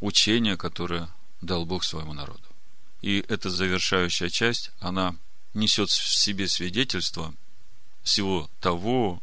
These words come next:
что Бог намеревается сделать в жизни каждого человека.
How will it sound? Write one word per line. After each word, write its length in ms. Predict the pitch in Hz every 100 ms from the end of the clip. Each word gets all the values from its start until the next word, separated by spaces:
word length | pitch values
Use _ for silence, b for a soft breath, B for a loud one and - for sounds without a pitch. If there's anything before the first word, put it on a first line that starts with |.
| - -
что 220 | - 87
Бог 420 | 80 101 131 123 -
намеревается 800 | 98 90 90 90 98 92 - 85
сделать 500 | 80 90 107 85 - - - - - -
в 60 | 95
жизни 300 | 101 92 95
каждого 360 | 90 82 82
человека. 520 | 80 80 73 - -